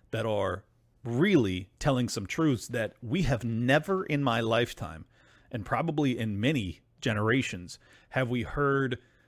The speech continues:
leading presidential candidates talk like this. So it's clear, it's evident to me that there is a massive market demand, which is symbolic of the underlying,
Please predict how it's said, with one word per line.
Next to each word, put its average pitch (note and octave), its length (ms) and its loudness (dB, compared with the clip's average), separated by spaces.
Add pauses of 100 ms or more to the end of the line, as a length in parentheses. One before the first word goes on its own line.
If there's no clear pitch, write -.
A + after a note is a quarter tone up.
(100)
leading C#3 420 2
presidential A2+ 500 0
candidates G2 640 -4
talk - 500 -6
like A2 280 -8
this. - 420 -10 (460)
So G2 340 -4 (720)
it's B2+ 140 -6
clear, - 540 -2
it's - 160 -8 (120)
evident D3 560 2 (100)
to C3 120 -2
me A#2+ 320 -2 (300)
that G#2+ 180 -2
there C3 180 2
is A2 200 -2
a A2 240 -4
massive B2+ 840 -4 (460)
market B2 440 0
demand, G2 540 -4 (280)
which A#2+ 300 -6
is - 340 -6 (240)
symbolic C3 720 4 (100)
of G#2+ 240 -2
the G#2+ 260 -2
underlying, B2 800 2